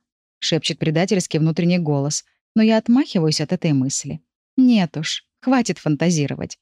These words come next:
Нужно думать о деле. Как спрятать сову и не попасться на глаза разъярённому дракону?"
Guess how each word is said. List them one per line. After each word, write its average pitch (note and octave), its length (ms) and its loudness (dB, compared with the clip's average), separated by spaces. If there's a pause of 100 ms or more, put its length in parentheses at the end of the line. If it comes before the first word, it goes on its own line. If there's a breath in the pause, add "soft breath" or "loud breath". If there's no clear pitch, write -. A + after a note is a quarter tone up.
(440)
Нужно G3 300 4
думать F3 300 2
о F3+ 100 2
деле. C3+ 380 -2 (360)
Как G3+ 220 -2
спрятать D#3 420 -4
сову D#3+ 340 -2
и F4+ 60 0
не B3 80 4
попасться F3+ 480 -2
на E3+ 80 2
глаза E3 300 2
разъярённому E3+ 580 2
дракону?" D3 640 -4